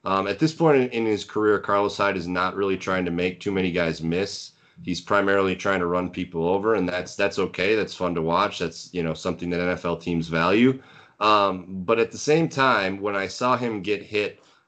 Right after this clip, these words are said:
from the side, when he maybe didn't necessarily see it coming, I mean, he wins through contact, but when it doesn't, doesn't sort of see it coming, he sort of topples over, um, because I think he's a little bit top heavy. He needs to be the one initiating contact.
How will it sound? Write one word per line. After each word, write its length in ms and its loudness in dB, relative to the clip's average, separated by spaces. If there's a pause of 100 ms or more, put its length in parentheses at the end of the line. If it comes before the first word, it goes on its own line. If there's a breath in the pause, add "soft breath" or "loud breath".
from 220 0
the 80 -2
side, 420 2
when 120 -4
he 60 -4
maybe 240 -2
didn't 240 -4
necessarily 480 -4
see 220 -6
it 100 -8
coming, 280 -2
I 20 -2
mean, 140 0
he 240 -2
wins 400 4
through 200 -2
contact, 640 0
but 80 -8
when 160 -4
it 120 -4
doesn't, 400 2 (360 soft breath)
doesn't 220 4
sort 260 4
of 60 0
see 260 -2
it 240 -8
coming, 360 -2
he 160 -8
sort 260 0
of 100 -4
topples 480 -2
over, 460 0 (300 soft breath)
um, 260 0
because 220 -2
I 40 2
think 160 2
he's 200 -6
a 40 0
little 200 4
bit 200 0
top 320 2
heavy. 280 0
He 160 -6
needs 240 -4
to 80 -12
be 100 -4
the 100 0
one 180 2
initiating 560 0
contact. 640 0